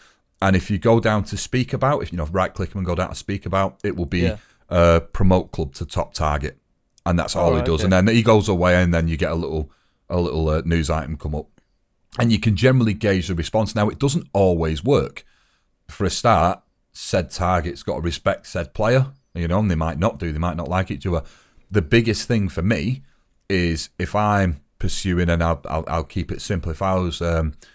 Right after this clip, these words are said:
Speaker 1: pursuing Cristiano Ronaldo at Real Madrid, go to Real Madrid, go to their schedule, and where on their schedule it says that they'll be playing Barcelona or Atletico or whoever it may be, click the V, and the V turns into attend.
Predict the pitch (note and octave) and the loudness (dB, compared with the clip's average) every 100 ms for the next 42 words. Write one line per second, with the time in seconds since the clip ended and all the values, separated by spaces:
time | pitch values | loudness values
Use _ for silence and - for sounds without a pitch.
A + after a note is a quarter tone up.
0 | _ _ _ F2+ - G2+ F2 E2+ E2 - | _ _ _ 8 8 6 2 2 0 -2
1 | - F#2+ F#2 F2 E2 D#2+ F2+ F#2 D#2 D#2 | -2 0 2 2 2 0 2 2 -2 0
2 | F2 D#2+ D#2 E2 - - _ - _ _ | 0 0 -2 -4 -4 -8 _ -20 _ _
3 | _ - E2 G#2+ F#2 G2 F#2 F2 E2+ E2+ | _ -16 2 2 6 6 6 4 2 -2
4 | - F2 D#2+ E2+ - A#2+ F#2 E2 G2 G2+ | 0 -2 0 -2 0 0 0 0 -2 -4
5 | _ _ _ _ - F2 E2+ F2 F#2+ G2 | _ _ _ _ -4 -2 0 2 4 4
6 | G2 E2+ - _ F#2 F2+ F2 - C3 C3+ | 4 0 -8 _ -2 0 0 0 0 0
7 | E2 F#2+ - - F2 E2 - - E2 D#2+ | -2 -4 -6 -6 -4 -4 -6 -4 -4 -6
8 | - F2 E2 D#2+ D2 _ _ _ _ _ | -6 -4 -2 -4 -6 _ _ _ _ _
9 | _ _ E2+ D2+ E2+ D2 - D#2 E2 D#2 | _ _ -10 -4 -4 -4 -6 -4 -4 -6
10 | C2 C#2+ D2+ - E2 D#2 D2 E2 G#2+ A#2+ | -6 -8 -10 -10 -8 -6 -6 -4 -4 -4
11 | C#2 D#2+ C#2+ E2 F2 - - _ _ _ | -4 -6 -2 -2 -2 -8 -20 _ _ _
12 | - - F#2 F2 A2+ D#2 B2+ - _ _ | -4 -2 -2 0 0 0 -4 -10 _ _
13 | _ _ F2 F2 C#2+ F#2 - F2 D#2+ F2 | _ _ -2 0 0 -2 -2 -4 -2 -4
14 | - E2 - G2+ D#2+ C#2 | -4 -8 -2 -2 -2 -6